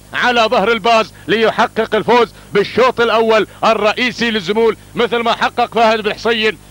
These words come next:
الفوز والإنجاز بالشوط الأول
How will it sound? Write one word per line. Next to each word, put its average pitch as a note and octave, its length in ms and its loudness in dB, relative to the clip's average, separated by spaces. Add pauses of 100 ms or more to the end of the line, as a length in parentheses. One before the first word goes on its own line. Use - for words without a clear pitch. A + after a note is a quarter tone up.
(100)
الفوز A3 540 0 (220)
والإنجاز A3 760 0 (140)
بالشوط A3+ 420 0
الأول A3 540 0